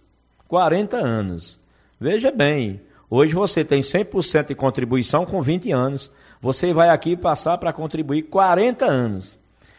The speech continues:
E pior, acaba a aposentadoria por tempo de contribuição.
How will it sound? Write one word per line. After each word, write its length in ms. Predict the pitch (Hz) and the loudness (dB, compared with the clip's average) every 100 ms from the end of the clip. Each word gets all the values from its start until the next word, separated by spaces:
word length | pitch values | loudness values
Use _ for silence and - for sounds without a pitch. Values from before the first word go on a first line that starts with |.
| _ | _
E 140 | - 202 | -8 -8
pior, 760 | - 233 175 185 147 - - - _ | -2 6 10 10 8 2 -20 -20 _
acaba 600 | - 156 - 160 202 233 | 0 0 0 4 6 8
a 40 | 214 | 4
aposentadoria 800 | 208 190 175 175 175 160 156 185 | 2 -2 0 4 4 6 4 4
por 200 | 190 175 | 2 0
tempo 260 | 165 170 | 0 0
de 40 | 175 | -2
contribuição. 800 | 180 175 180 185 185 - 92 | -4 -4 -4 -4 -6 -6 -8